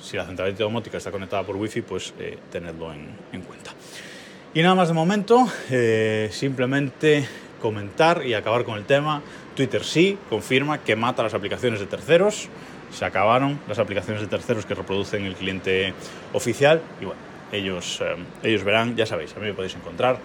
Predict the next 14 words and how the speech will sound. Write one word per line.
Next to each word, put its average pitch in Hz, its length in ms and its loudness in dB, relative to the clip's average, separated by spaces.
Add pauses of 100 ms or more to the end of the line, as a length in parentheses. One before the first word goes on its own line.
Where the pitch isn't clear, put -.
(360)
A 101 80 -2
partir 95 260 -2
de 101 80 2
ahora, 113 300 4
todo 104 180 0
lo 95 120 -2
que 87 380 -2
publique 107 360 -2
será 98 400 -2
en 95 140 -10
Mastodon, 135 600 0
en 92 200 -10
mas 107 300 -2 (140)
punto 107 440 -4